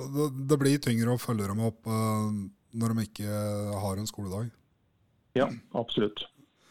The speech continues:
Speaker 1: Men,
Speaker 2: Har
Speaker 1: men
Speaker 2: en
Speaker 1: hva
Speaker 2: skoledag, så kan vi pi-, kan vi piske dem inn, og, og da møter de gjerne opp. Men, eh, men, eh, nå så har vi ikke den muligheten.
Speaker 1: Nei,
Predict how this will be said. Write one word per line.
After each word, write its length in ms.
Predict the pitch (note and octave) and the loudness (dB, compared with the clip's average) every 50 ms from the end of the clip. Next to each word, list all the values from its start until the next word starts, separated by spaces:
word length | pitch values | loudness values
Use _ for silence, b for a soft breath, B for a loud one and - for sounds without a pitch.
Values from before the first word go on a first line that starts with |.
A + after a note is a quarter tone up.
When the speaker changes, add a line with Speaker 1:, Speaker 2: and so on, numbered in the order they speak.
| B B B B B | B B B B B
Speaker 1:
Men, 140 | - C#3+ F3 | 0 2 4
Speaker 2:
Har 160 | G3+ F#3+ F3+ | 4 4 2
Speaker 1:
men 160 | F3+ F#3 - G#3 | 2 4 4 4
Speaker 2:
en 80 | - | 6
Speaker 1:
hva 120 | F#3 F#3 F3+ | 6 6 6
Speaker 2:
skoledag, 300 | C3 A2 G#2 A#2 A#2+ - | 6 6 4 4 4 2
så 80 | - - | 0 0
kan 100 | - A2 | 2 2
vi 80 | A#2 A#2 | 2 4
pi-, 240 | - D#3 D#3 - | 4 4 2 4
kan 140 | - B2 B2+ | 2 2 2
vi 140 | C3 - C#3 | 4 2 -2
piske 220 | - - - - | -2 0 0 2
dem 140 | G#2+ A#2+ B2 | 2 4 4
inn, 160 | B2 B2+ C3 | 4 2 4
og, 160 | C3 B2 A#2+ A#2+ | 4 4 4 4
og 1200 | A#2+ A#2+ A#2+ A#2 A#2 A#2 A2+ A2+ A2+ A2+ A2+ A2+ A2 A2 A2 A2+ A2+ A2 A2+ A2+ A2+ - - - - - - - - - - - | 4 4 4 6 6 6 6 4 4 4 4 4 4 2 0 -2 -4 -6 -10 -12 -12 -12 -14 -14 -16 -20 -20 -20 -20 -20 -10 -4
da 80 | - B2 | -2 -2
møter 400 | A#2+ C3 B2+ G#2 - - - B2+ | 2 4 2 2 2 0 -4 -2
de 100 | B2+ B2+ | 0 0
gjerne 180 | A2+ G#2+ A#2+ C3+ | 0 2 2 0
opp. 160 | - - - - - - _ _ _ _ - | 0 -2 -10 -18 -18 -18 _ _ _ _ -2
Men, 260 | B2 A#2+ A#2 A2+ A2+ | 0 0 2 2 2
eh, 320 | A2+ A2 A2+ A2+ A2 A2 | 4 4 4 2 2 2
men, 360 | G#2+ G#2+ G#2+ G#2+ G#2+ G#2+ G#2+ G#2 | 0 -2 -4 -4 -4 -4 -4 -4
eh, 260 | G#2+ G#2+ G#2+ G#2+ G#2+ G#2+ | -4 -4 -4 -4 -4 0
nå 160 | A2 A2 A#2+ A#2 | 0 0 0 2
så 80 | - | 2
har 80 | A#2 G#2 | 0 0
vi 60 | F#2+ | 2
ikke 120 | - G2 | 0 -2
den 100 | G2+ F#2+ | -2 0
muligheten. 320 | F#2 F#2 F#2 - - - _ _ _ _ | 0 -2 -2 -4 -6 -14 _ _ _ _
Speaker 1:
Nei, 360 | - D3 D#3+ E3 E3+ E3+ E3+ | -16 -4 0 4 4 4 4